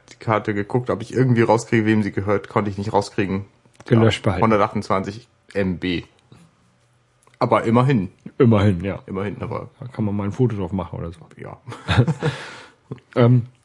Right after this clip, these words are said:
Speaker 2: naja, auf jeden Fall, ähm, in das Passagekino ist tatsächlich sehr interessant. Also, ähm, das hat, glaub ich, drei Säle. Ich, wir kennen jetzt natürlich nur den einen, wo die, die Sneak, äh, immer ist.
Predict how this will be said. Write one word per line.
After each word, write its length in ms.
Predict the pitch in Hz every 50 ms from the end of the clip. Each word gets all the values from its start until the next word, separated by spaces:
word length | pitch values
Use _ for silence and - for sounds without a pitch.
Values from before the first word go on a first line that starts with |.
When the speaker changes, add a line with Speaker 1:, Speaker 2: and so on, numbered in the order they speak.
| _ - _
Speaker 2:
naja, 260 | 139 151 143 110 85
auf 140 | - 123 110
jeden 260 | - 143 143 143 131
Fall, 320 | 127 - 120 117 117 117 -
ähm, 280 | 107 107 107 104 101 -
in 120 | 120 113
das 140 | 117 110 -
Passagekino 720 | - - 131 - 160 190 202 160 131 120 - 107 107 113
ist 120 | 113 - -
tatsächlich 480 | 139 135 - 160 151 - - 110 101 -
sehr 120 | - 127
interessant. 540 | 131 123 - 113 101 - - 170 156 117 -
Also, 260 | 80 101 104 104 98 - - - - - - - - - _ _
ähm, 560 | - 101 95 92 92 95 95 98 98 101 101
das 220 | 98 107 107 - -
hat, 160 | 127 127 - - - 104 - -
glaub 220 | - 104 98 104 113
ich, 80 | 110 - - _
drei 440 | - 113 92 92 87 92 101 101 101
Säle. 420 | 98 95 98 104 107 123 147 170 165
Ich, 140 | 131 123
wir 80 | - 113
kennen 200 | 113 - 117 117
jetzt 160 | 110 101 -
natürlich 280 | 110 104 - 113 107 110
nur 120 | 117 110
den 180 | 101 107 101 101
einen, 320 | - - 107 113 123 127
wo 140 | 117 113 110
die, 220 | 104 104 101 98
die 200 | 101 - - 101
Sneak, 380 | 98 - - 120 123 123 - - _ _
äh, 220 | - 113 110 110 110 107 - -
immer 180 | 120 110 110 135
ist. 220 | 165 165 - -